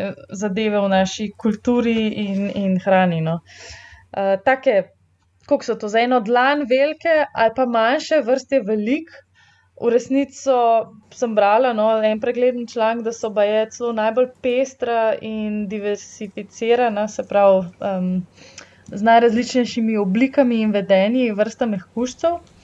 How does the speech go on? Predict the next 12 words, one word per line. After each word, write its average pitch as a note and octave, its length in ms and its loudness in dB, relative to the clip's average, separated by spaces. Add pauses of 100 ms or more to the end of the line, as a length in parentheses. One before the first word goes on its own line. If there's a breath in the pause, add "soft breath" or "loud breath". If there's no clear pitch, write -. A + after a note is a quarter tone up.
(560 soft breath)
Tako C4+ 200 2
da B3+ 120 6
so A#3 180 0
kar, B3+ 240 4 (340)
kar - 220 2
hardcore, F#3 500 2
no. E3 160 -2 (180)
Em, E3+ 600 -2 (420)
take F#3+ 300 0
zelo, F#3+ 300 2
zelo A3+ 220 2
razširjene F#3+ 600 0